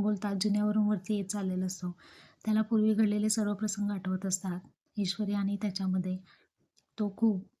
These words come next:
डोळ्यामधून त्याच्या पाणी वाहू लागलेलं असतं. त्याला खूप वाईट वाटत असतं. रूममध्ये आल्याबरोबर सुद्धा तो मोबाईलमधून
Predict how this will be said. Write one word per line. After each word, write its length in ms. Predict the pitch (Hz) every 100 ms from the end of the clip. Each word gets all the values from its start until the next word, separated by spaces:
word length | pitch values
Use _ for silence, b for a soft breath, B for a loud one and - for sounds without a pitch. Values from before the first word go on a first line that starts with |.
| _
डोळ्यामधून 600 | 233 208 202 208 208 202 208
त्याच्या 280 | 202 214
पाणी 240 | 202 202 196
वाहू 200 | 196 185
लागलेलं 400 | 185 180 185 180
असतं. 240 | 185 185 180
त्याला 200 | 214 196 202
खूप 240 | 220 220 226
वाईट 160 | 214
वाटत 300 | 196 202 190
असतं. 300 | 208 - 196 185 - _ - 185
रूममध्ये 400 | 214 214 208 208
आल्याबरोबर 500 | 202 196 202 196 196
सुद्धा 380 | - 202 175 185 - B B B -
तो 320 | 214 196 208 b b b -
मोबाईलमधून 760 | 208 196 208 214 220 208 208